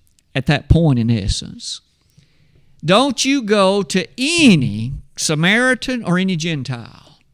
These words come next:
You don't enter in any of their houses, but rather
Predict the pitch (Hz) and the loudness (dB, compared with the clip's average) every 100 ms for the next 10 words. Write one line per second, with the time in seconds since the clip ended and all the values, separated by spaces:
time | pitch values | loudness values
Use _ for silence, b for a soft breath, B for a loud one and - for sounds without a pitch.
0 | _ _ _ _ _ _ - 190 208 208 | _ _ _ _ _ _ -6 -2 0 -2
1 | 226 220 214 196 - 240 262 277 262 214 | -2 -2 -2 0 2 2 0 0 0 0
2 | 214 190 156 143 147 175 156 226 285 233 | 0 0 -2 -4 -6 -6 -4 -2 -2 -2
3 | 214 | -2